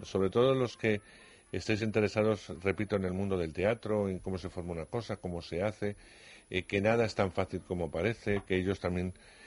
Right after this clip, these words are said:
Eh, sufren, gozan, se divierten y viven un poco para, para su arte, ¿no? Que en este caso es el mundo de la actuación. Así que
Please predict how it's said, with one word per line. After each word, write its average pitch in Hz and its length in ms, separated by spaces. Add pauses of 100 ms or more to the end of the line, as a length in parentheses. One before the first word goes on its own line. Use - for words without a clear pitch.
(120)
Eh, 90 180
sufren, 107 500
gozan, 104 400
se 98 140
divierten 107 640 (300)
y 95 120
viven 127 260
un 95 120
poco 95 300
para, 87 340
para 73 360
su 80 200
arte, 104 320
¿no? 92 300
Que 76 80
en 73 120
este 76 200
caso 95 440 (500)
es 82 260
el 80 80
mundo 78 240
de 78 60
la 76 100
actuación. 69 600
Así - 240
que 120 260